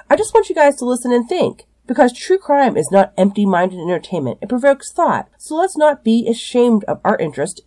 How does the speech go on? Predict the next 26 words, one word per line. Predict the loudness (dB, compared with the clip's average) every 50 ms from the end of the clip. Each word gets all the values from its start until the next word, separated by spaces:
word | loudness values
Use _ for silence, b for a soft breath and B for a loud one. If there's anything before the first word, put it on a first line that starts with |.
| _ -8
in | -8 -8
criminal | -6 -6 -6 -4 -2 -2 -2 -2
things. | -4 -4 -4 -4 -4 -4 -6 -10 -14 -20 -20 _ _ -8
And | -6 -6
let's | -4 -6 -6
spread | -4 -2 -2 -2 -2
the | -2 -4
word | -4 -2 -2 -2 -2
about | -2 -4 -4 -4
the | -4
podcast, | _ -4 -4 -4 -2 -4 -4 -4 -6 -8 -10 -8
okay? | -4 -2 -2 -2 -2 _ _ _ _ _ _ _ _ _ _ _ _ 2
Okay, | 2 2 2 0 -2 -4 b b b b b b
to | -4 -2 -2
the | -2
recap. | -2 -2 -2 0 0 0 0 -2 _ b b b b b
On | b -2 0
Christmas | 0 -4 -6 -6 -6 -10 -8 -6
Eve, | -6 -6 -6 -4
nineteen | -2 -2 -2 0 -2 -4 -4 -2
seventy-five, | -4 -6 -4 -6 -8 -8 -8 -8 -8 -8 -10 -12 -14 -18 _ _ _ _ _ _ -6
four | -2 0 0 0
people | 0 -2 -4 -4 -4 -4 -4 -4
are | -4 -4
found | -2 0 0 0 0 -2
murdered | -4 -4 -6 -6 -6 -8 -10